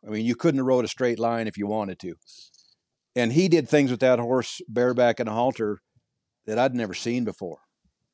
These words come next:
And looking back now, you know, roll the hind, bring the front through, lift up on the rein, the horse bridled up, you know, got a soft feel.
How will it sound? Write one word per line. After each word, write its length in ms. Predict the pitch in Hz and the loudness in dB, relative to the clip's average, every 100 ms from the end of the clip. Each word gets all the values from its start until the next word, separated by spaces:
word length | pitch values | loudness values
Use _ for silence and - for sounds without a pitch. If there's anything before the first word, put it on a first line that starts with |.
| _ _ _ _ _ _ 127 | _ _ _ _ _ _ 2
And 360 | 127 127 101 - _ _ _ _ _ 170 | 2 2 -2 -12 _ _ _ _ _ 2
looking 300 | 170 147 120 | 4 4 6
back 240 | 113 104 | 4 4
now, 440 | 127 131 92 123 - _ _ _ | 0 0 -2 -6 -8 _ _ _
you 100 | - | -8
know, 300 | 127 113 123 - - | -4 -4 -6 -12 -10
roll 260 | 127 127 | -2 0
the 80 | 123 | 0
hind, 400 | 110 127 123 127 | -2 -2 -2 -2
bring 180 | 123 123 | -4 -4
the 60 | 117 | -6
front 300 | 127 123 - | -6 -6 -6
through, 380 | 123 117 120 117 | -4 0 -2 -2
lift 280 | 127 123 131 | -2 0 -4
up 160 | 117 | -2
on 120 | 123 | -2
the 80 | 117 | -2
rein, 360 | 120 120 123 120 | -2 -2 -2 -4
the 80 | 107 | -4
horse 220 | 120 - | -6 -6
bridled 440 | 117 113 113 107 | 4 6 6 6
up, 180 | 107 110 - _ _ | 2 2 -2 _ _
you 260 | - 117 110 | -12 -6 -4
know, 220 | 110 110 | -2 0
got 180 | 113 107 | 2 2
a 40 | |
soft 340 | - 117 101 - | 2 2 2 -2
feel. 380 | 104 107 98 | -4 -2 -4